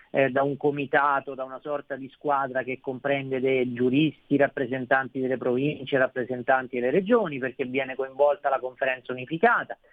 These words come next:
Quindi non c'è assolutamente quel modus operandi che la sinistra aveva, su cui la sinistra aveva fantasticato all'inizio del discorso, cioè di un governo che prende, eh, fa tutto senza ascoltare i territori. No, è tutt'altro,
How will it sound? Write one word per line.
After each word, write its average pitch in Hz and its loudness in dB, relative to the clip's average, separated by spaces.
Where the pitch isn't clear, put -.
Quindi 165 0
non 196 2
c'è - 2
assolutamente 156 -6
quel 180 2
modus 160 -2
operandi 160 0
che 156 -4
la 151 0
sinistra 143 -2
aveva, 147 2
su 165 -2
cui 175 2
la 170 2
sinistra 165 -2
aveva 139 4
fantasticato 143 0
all'inizio 147 -4
del 131 -2
discorso, 127 2
cioè 165 2
di 151 -6
un 170 -4
governo 170 2
che 143 0
prende, 151 0
eh, 151 4
fa 170 2
tutto 165 0
senza 131 -2
ascoltare 127 2
i 120 0
territori. 110 -2
No, 156 4
è 143 -6
tutt'altro, 135 -2